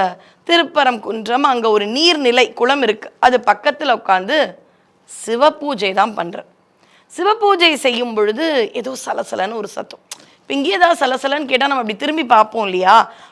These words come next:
அது மாதிரி அவருடைய கவனம் சிதறுது. "என்ன?" அப்படின்னு பூஜையை விட்டுட்டு பார்க்கிறார். பக்கத்துல ஒரு பெரிய மரம், அந்த மரத்துல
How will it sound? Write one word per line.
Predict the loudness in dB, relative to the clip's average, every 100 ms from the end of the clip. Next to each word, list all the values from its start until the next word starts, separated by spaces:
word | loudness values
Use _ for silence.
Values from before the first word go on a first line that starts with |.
| _
அது | -4 -2
மாதிரி | 0 2 2
அவருடைய | 2 0 2 2
கவனம் | 4 2 2 -2 -6
சிதறுது. | -4 -2 -2 -4 -14 _ _ _ _
"என்ன?" | -12 -10 -8 -6 -6 -6 -8
அப்படின்னு | -8 -8 -8
பூஜையை | -8 -6
விட்டுட்டு | -6 -6 -6
பார்க்கிறார். | -6 -6 -8 -12 _ _ _ _
பக்கத்துல | -14 -8 -8 -6 -4
ஒரு | -4 -4
பெரிய | -4 -2 0 0
மரம், | 0 0 0 -6 _ _ _ _ _
அந்த | 0 4 2
மரத்துல | 2 2 4 4 0 -4 2 2